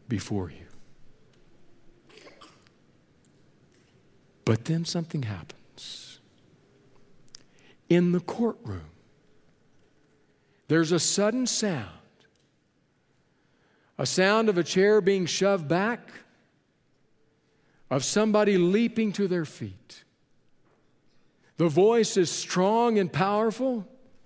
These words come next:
and it says, "Objection, objection, Your Honor." It is the voice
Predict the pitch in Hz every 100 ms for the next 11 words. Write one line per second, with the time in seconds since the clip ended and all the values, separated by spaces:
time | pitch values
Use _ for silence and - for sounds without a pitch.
0 | - _ - _ _ _ _ _ - 156
1 | 208 226 - 214 214 208 - 220 226 -
2 | 247 294 - - 160 107 85 - _ _
3 | _ _ _ _ _ _ - 226 240 190
4 | 147 226 285 - - 214 208 233 247 220
5 | 180 117 82 - _ _ _ _ _ _
6 | _ _ _ _ _ _ _ _ _ _
7 | _ _ _ _ _ _ - 196 170 131
8 | 139 120 175 185 165 143 - -